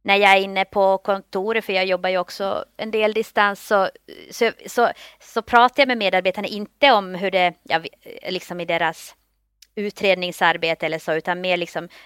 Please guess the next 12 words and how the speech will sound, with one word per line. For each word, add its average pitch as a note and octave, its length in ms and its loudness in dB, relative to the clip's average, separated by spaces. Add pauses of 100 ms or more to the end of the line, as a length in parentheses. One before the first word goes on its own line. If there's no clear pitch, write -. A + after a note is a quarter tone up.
ja, E4+ 120 2
okej, - 220 -4
men B3+ 140 0 (100)
hur, B3+ 260 -4
ve-, C4+ 240 0
hur - 180 -6
det C#4+ 80 2
är C#4 80 4
med C4 120 -2
dem C4+ 160 0
som C4+ 200 -4
människor? G3 480 -2